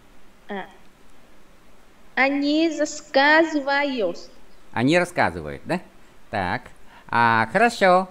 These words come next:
Speaker 2: À, thế như vậy đó là gì nào? À, đó là động từ рассказывать. Đó là động từ kể chuyện đấy. À, так, хорошо. Thế bây giờ mình sẽ hỏi bạn nhé. Mình hỏi bạn.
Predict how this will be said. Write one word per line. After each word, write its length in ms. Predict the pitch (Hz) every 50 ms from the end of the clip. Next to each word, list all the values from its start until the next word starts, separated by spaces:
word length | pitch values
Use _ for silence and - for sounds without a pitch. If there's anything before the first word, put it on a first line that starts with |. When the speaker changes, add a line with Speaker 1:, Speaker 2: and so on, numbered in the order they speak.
| -
Speaker 2:
À, 240 | - 151 147 143 139
thế 120 | 131 170 185
như 120 | 190 180
vậy 160 | 170 165 131
đó 120 | 139 139 151
là 120 | 180 175
gì 160 | 135 135 131
nào? 280 | 123 123 120 120 135 147 - - - - - - _
À, 380 | - - 117 113 113 113 110 110
đó 160 | 104 117 127 156
là 100 | 160 139
động 200 | 120 110 107 110
từ 240 | - 113 110 113
рассказывать. 760 | 104 117 135 131 - - - 135 110 87 85 90 80 76 76 - -
Đó 120 | 104 110
là 120 | 120 117 101
động 140 | 92 101 95
từ 140 | - 107 95
kể 180 | - 104 87
chuyện 240 | - - 120 - - - 117
đấy. 100 | 165 202 - - - - - - - - -
À, 260 | - 107 101 98 101
так, 380 | - - 107 101 107 120 120 -
хорошо. 420 | 202 220 220 202 202 190 165 160
Thế 80 | 170 190
bây 100 | 185 165
giờ 120 | 160 147
mình 140 | 135 123 113
sẽ 120 | - 147
hỏi 260 | 139 131 113 92 85
bạn 240 | 87 107 - - 110
nhé. 160 | 123 160 185 185 - - - - - - - - - - -
Mình 160 | 107 101 98
hỏi 140 | 101 90 85
bạn. 220 | 98 107 104